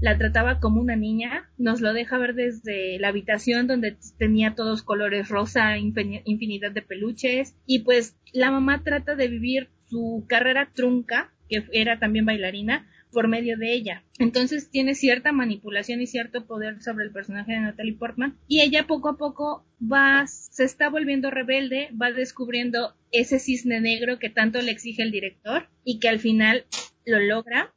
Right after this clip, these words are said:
y que lo vemos en todo su esplendor al momento de que se rompe ese cristal, ya en la, en la presentación de, del Lago de los Cisnes,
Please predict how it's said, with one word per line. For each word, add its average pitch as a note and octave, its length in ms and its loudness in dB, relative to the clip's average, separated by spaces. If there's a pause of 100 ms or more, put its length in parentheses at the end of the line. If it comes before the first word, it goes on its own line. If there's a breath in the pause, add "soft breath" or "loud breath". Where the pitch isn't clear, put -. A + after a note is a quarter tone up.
(140)
y A3+ 200 -8
que G#3+ 280 0
lo G#3+ 140 0
vemos A#3+ 380 -4
en A3 200 0
todo A#3+ 360 -2
su B3 100 -8
esplendor G#3+ 600 -2
al A#3 100 4
momento G#3 480 -4
de G#3+ 160 -6
que F#3+ 120 -4
se G3 140 -2
rompe G#3+ 460 -2
ese G#3 220 -2
cristal, G#3 520 -2 (120)
ya G#3+ 320 2
en A3 100 0
la, F#3+ 460 0
en F#3+ 60 -4
la G3+ 100 -2
presentación G#3 800 -2
de, F#3+ 400 -6 (100)
del G3+ 180 -2
Lago G#3+ 240 0
de G#3+ 80 -2
los F#3 200 -4
Cisnes, B3+ 460 -4